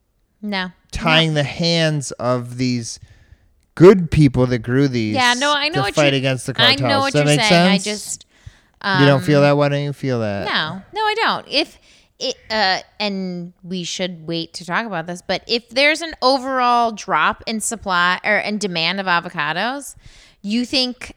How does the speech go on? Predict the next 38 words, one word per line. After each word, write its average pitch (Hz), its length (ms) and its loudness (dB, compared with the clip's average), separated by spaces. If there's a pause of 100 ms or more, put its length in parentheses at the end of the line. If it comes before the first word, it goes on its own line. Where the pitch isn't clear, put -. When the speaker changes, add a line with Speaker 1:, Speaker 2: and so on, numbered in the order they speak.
Speaker 1:
those 214 240 -2
cartels, 202 880 -2
I 240 80 0
mean, 240 220 -4
they 247 120 -2
might, 262 200 0
yeah, 220 200 2
lash 165 480 0
out 196 440 0
on 196 500 -2
the 190 300 0
local 185 400 -2
farmers 185 520 -2
and 190 140 -10
say, 170 160 -4
like, 160 160 -12 (160)
"What 175 440 -4
the 180 100 -4
hell?" 170 380 -2 (360)
But 196 260 2
it's 220 180 -4
not 254 340 0
those 240 180 -4
local 214 640 -4
farmers', 185 840 -6
um, 170 720 -6
problem. 214 540 -12
It's - 180 -14
not 208 260 -6
their, 233 300 -8
it's 175 140 -10
not 269 140 -2
their 302 100 -6
fault. 170 420 -4 (420)
And 202 460 -2
I 196 160 -2
think 208 280 -8
that 185 360 -2